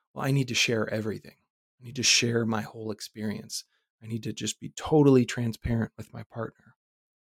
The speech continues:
Now, while there's a time and place for that, and it can be useful, that kind of sharing isn't really what we're talking about.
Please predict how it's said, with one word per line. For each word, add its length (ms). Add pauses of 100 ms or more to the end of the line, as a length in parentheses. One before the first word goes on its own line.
(340)
Now, 140
while 240
there's 240
a 40
time 320
and 120
place 340
for 200
that, 300 (540)
and 140
it 80
can 160
be 80
useful, 680 (840)
that 300
kind 220
of 80
sharing 520 (100)
isn't 360
really 320
what 340
we're 120
talking 440
about. 300